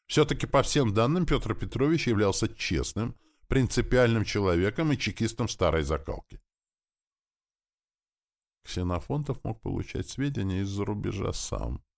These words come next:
через кого-нибудь от подчиненных или работников предприятия, выезжающих за границу, и выйти на своего друга Романова. Больше в окружении Григория Васильевича не было приближенных, обладающих масштабом,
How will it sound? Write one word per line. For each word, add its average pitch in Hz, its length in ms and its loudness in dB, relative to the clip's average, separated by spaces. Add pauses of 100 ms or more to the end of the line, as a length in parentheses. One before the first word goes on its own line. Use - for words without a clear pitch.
(300)
через 85 320 -4
кого-нибудь 90 720 0
от - 120 -8
подчиненных 92 760 -2 (220)
или 135 220 4
работников 107 680 2
предприятия, 87 720 0
выезжающих 64 640 -2
за 73 120 -2
границу, 65 600 -4 (280)
и 95 120 0
выйти 113 340 2
на 156 140 0
своего 78 420 0
друга 80 320 -2
Романова. 52 640 -4 (2500)
Больше - 520 -4
в 65 60 -2
окружении 65 640 -2
Григория 64 440 -2
Васильевича 117 560 -2
не 90 200 2
было 53 240 -4
приближенных, 85 720 -2
обладающих 71 720 -2
масштабом, 78 640 -2